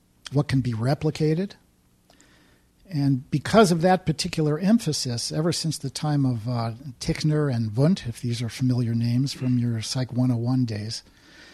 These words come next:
they turned away from the whole notion of inner experience as being a legitimate object of investigation because it wasn't objective. It couldn't be replicated. There was no way to do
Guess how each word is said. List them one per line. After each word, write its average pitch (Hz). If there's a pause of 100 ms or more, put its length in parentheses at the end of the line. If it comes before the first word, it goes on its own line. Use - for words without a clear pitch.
(440)
they 180
turned 226
away 185
from 175
the 160
whole 185
notion 170
of 139
inner 165
experience 147
as 123
being 143
a 131
legitimate 127
object 123
of 113
investigation 113 (600)
because 139
it 165
wasn't 165
objective. 110
It 123
couldn't 156
be 160
replicated. 139
There 131
was 135
no 151
way 160
to 139
do 147